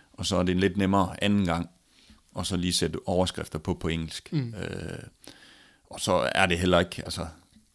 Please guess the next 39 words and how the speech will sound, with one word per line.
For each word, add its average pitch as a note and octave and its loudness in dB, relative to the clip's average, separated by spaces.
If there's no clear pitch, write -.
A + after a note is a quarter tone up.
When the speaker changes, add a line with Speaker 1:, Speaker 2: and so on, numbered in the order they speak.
Speaker 1:
godt F#2 0
nok F2+ 0
vil E2 -4
vi E2 -6
gerne F2 2
nørde E2+ 2
og D#2+ -10
gøre E2 -2
det D#2+ -6
kompliceret, E2+ -2
men D#2 -2
det E2+ -2
er F2 0
trods - -6
alt E2 0
heldigvis E2+ -2
kun F2 -4
fodbold F2 -2
og E2 -2
ikke E2+ -4
hjertekirurgi. E2+ -4
Så - -8
det, F2 -4
det, F2 -4
det E2+ 0
er F2 2
til F#2 0
at E2 2
forstå, - -2
kan - -10
man - -8
sige, F2 -4
ikke? C2+ -2
Speaker 2:
Mm. - -10
Speaker 1:
Også F#2 -8
uden E2+ 0
at D#2+ -4
kunne F2 -8
sprog. F2+ -10